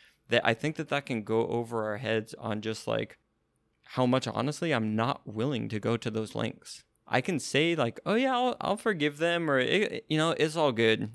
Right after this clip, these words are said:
like, it's whatever," but it's like, no, no, no, have you truly been reconciled back to where Paul is talking, you're saying, "Man, this guy is dear to my heart."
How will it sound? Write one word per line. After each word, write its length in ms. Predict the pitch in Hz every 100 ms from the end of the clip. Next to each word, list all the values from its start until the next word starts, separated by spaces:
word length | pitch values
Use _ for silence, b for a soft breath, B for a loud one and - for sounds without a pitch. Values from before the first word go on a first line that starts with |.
| -
like, 220 | 113 113
it's 160 | 127 131
whatever," 260 | 117 113
but 80 | 110
it's 80 | 113
like, 140 | 117 - B B
no, 100 | 131
no, 80 | 151
no, 140 | 143 117
have 160 | 107
you 100 | 107
truly 640 | 104 - - 123 151 156 143
been 280 | 110 120 113
reconciled 840 | 107 117 - 117 - 117 110 -
back 340 | 117 113 - B B B -
to 100 | 123
where 160 | 117
Paul 320 | - 131 143
is 100 | 120
talking, 300 | - 131 127
you're 80 | 113
saying, 260 | 107 107 107
"Man, 280 | 127 120 113
this 140 | 160
guy 160 | 214 143
is 120 | 113
dear 480 | 107 107 117 135 135
to 120 | -
my 160 | 113 101
heart." 400 | 110 135 113